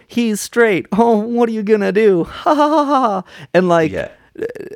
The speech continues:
Speaker 1: th-, neither of those are my experience, and you're, you know, using it,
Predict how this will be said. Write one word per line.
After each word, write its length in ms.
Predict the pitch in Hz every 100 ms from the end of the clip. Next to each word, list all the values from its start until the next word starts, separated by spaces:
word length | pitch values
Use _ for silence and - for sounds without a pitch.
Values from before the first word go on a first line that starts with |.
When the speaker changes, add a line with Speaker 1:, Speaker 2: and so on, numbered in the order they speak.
| - 131
Speaker 1:
th-, 140 | 151 -
neither 440 | 165 175 254 277 254
of 100 | 190
those 260 | 208 196
are 100 | 180
my 180 | 180 175
experience, 1000 | 160 - - 277 302 139 117 123 - - _ - _ -
and 240 | 160 165
you're, 500 | 151 170 165 165 160
you 200 | - 165
know, 120 | 147 127
using 640 | 139 147 180 185 165 156
it, 240 | 143 139